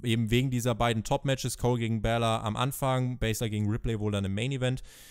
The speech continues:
Bei A E W haben wir drei Matches angekündigt, beziehungsweise drei habe ich mir jetzt aufgeschrieben.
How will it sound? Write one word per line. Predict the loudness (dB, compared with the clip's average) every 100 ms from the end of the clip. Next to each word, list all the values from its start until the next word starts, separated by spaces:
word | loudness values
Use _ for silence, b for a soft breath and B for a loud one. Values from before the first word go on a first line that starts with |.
| B B
Bei | 2 6
A |
E | 6 6
W | 6 6 4 4
haben | 6 6 6 2
wir | 2 4 4
drei | 2 -4 0 2 2
Matches | 2 0 0 -2 -2
angekündigt, | 0 -2 -2 -2 -2 -2
beziehungsweise | -2 -2 -2 -2 -4 -4
drei | 0 2
habe | 2
ich | 0
mir | -2
jetzt | 0
aufgeschrieben. | -2 -2 -2 -4 -4 -4 -2 -2 0 0 0